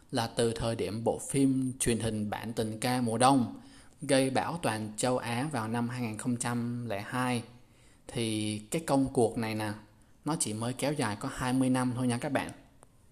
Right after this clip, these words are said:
Những tưởng là chỉ có người Việt chúng ta thích Hàn Quốc, nhưng mà thực ra á, một điều thú vị là trước dịch covid,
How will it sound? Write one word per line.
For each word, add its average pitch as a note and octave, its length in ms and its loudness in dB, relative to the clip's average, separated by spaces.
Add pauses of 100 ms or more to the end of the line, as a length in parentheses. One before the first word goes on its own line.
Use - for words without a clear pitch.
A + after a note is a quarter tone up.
(2250)
Những G#3 240 4
tưởng A2+ 200 2
là G#2+ 220 0
chỉ G2 140 -4
có C#3 120 -2
người C3+ 260 2
Việt - 260 -2
chúng D#3+ 140 -2
ta C3 300 0
thích F3 160 0
Hàn G#2+ 220 0
Quốc, F#3+ 200 2 (480)
nhưng C#3+ 200 4
mà A2+ 120 2
thực - 220 -6
ra D3 280 2
á, F3 180 0 (480)
một A#2 180 2
điều A2+ 160 2
thú E3+ 200 2
vị C3 200 0
là A2+ 260 -4 (100)
trước A3+ 220 4
dịch C3 260 0 (160)
covid, D#3+ 300 4